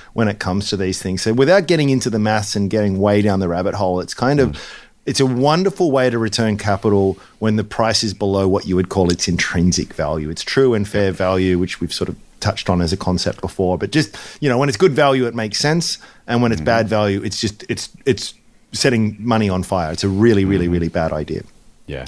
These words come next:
Speaker 1: And then Rory's taken that a step further
Speaker 2: <laughs>
Speaker 1: and said, "Well, why would you do it if you are losing money?" So you're a company that's,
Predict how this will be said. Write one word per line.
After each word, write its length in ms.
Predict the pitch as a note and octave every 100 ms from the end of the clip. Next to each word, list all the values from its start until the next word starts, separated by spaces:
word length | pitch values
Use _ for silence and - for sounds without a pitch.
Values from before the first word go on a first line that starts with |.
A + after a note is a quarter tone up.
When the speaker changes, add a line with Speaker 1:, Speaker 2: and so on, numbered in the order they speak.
| -
Speaker 1:
And 80 | B2+
then 240 | B2+ B2 - -
Rory's 360 | B2 E3 A3+ -
taken 260 | E3+ D#3
that 100 | C3+
a 40 | A#2
step 240 | - B2
further 460 | - F#2+ A2 G#2 - G#2+ - A#2
Speaker 2:
<laughs> 280 | - A#2+
Speaker 1:
and 180 | B2+ B2+
said, 440 | A#2 C3 A#2+ A#2 - - - -
"Well, 220 | C#3+ C#3
why 340 | - A#2 D3+ A3
would 240 | B3 E3+
you 80 | E3+
do 240 | C3+ D3+
it 140 | C3 -
if 220 | C3+ -
you 160 | C3 B2
are 340 | A#2+ A#2 A2+ - _ - -
losing 580 | A2 B2 G3+ E3+ A#2 F#2+
money?" 280 | E2+ D2 -
So 120 | A#2
you're 160 | C#3+
a 40 | D#3 -
company 260 | F3+ F#3 D3
that's, 260 | B2+ -